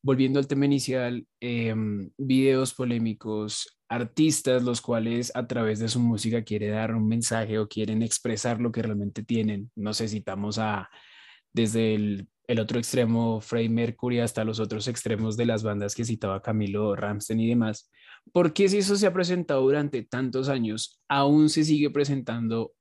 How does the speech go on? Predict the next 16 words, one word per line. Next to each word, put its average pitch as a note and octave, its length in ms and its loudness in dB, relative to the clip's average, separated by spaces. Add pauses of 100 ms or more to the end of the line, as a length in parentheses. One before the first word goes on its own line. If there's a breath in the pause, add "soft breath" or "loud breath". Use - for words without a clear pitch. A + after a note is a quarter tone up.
(100)
la A#2 300 0
polémica, A2+ 760 0
aún A2+ 200 -2
se A#2 80 -6
sigue A#2+ 180 2
presentando A2 680 -2
el A2+ 160 0
debate G#2+ 440 -2
y G#2+ 180 -2
aún A2+ 160 0
se - 80 -6
sigue A#2+ 140 -2
presentando A2+ 580 -4
principalmente G#2 580 -4
la A2 120 -2
censura? - 500 -10